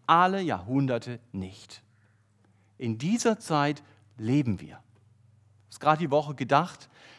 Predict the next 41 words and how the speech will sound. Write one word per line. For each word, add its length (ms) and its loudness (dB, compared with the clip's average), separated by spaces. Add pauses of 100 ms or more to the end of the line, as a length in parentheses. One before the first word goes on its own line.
(120)
wenn 140 0
man 160 4
diskutiert 640 -2
über, 520 6 (460)
wo 380 0
geht 240 -2
die 80 -4
Gemeinde 400 4
durch 160 -4
die 160 -6
Trübsal 560 4
oder 160 -2
geht 180 -2
sie 120 -2
nicht 240 -2
durch 120 -4
die 120 -8
Trübsal. 520 0
Also 420 -2 (840)
für 140 -8
viele 400 -2
Christen 420 -8
in 140 -2
dieser 340 -4
Welt 320 -2
mit 140 -4
dieser 260 -4
Frage 640 -4 (680)
wirst 260 -4
du 60 0
nur 300 2
ein 140 2
müdes 380 -4
Lächeln 560 -6
aus 220 -8
ihrem 300 -8
Gesicht 420 -12
kriegen, 380 -6
weil 140 -2
sie 100 -12
sagen, 420 -8